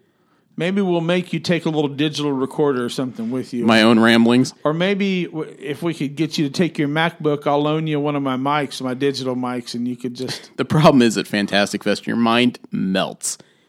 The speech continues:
Speaker 2: You see six movies in a day.
Speaker 1: Oh, that's just too
Speaker 2: You
Speaker 1: hard.
Speaker 2: think it's hard to come here and talk about one movie
Speaker 1: So,
Speaker 2: after
Speaker 1: so
Speaker 2: it.
Speaker 1: here's what you gotta do.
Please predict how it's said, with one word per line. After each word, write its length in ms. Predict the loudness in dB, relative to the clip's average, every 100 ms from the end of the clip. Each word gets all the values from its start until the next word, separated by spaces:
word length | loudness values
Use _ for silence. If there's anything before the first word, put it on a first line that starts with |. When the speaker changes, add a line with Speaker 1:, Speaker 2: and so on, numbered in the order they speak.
| _ -6
Speaker 2:
You 80 |
see 160 | -2 -2
six 320 | 0 -2 2
movies 280 | 4 4 4
in 80 | 0
a 60 | -4
day. 520 | -4 -4 -2 -4 -4 -2
Speaker 1:
Oh, 120 | 2
that's 260 | 2 0
just 240 | -6 -10 -8
too 100 | -2
Speaker 2:
You 60 |
Speaker 1:
hard. 160 | 4 8
Speaker 2:
think 160 | 8 6
it's 160 | 4
hard 180 | 4 4
to 60 | 2
come 180 | 0
here 140 | 2 0
and 80 | 2
talk 160 | 2
about 220 | 2 2
one 200 | 2 4
movie 200 | 4 4 2
Speaker 1:
So, 80 | 2
Speaker 2:
after 160 | 2
Speaker 1:
so 180 | 4 4
Speaker 2:
it. 120 | 4 2
Speaker 1:
here's 220 | 0 2
what 180 | -2 -2
you 80 |
gotta 180 | 0 0
do. 380 | 0 -2 -2 -6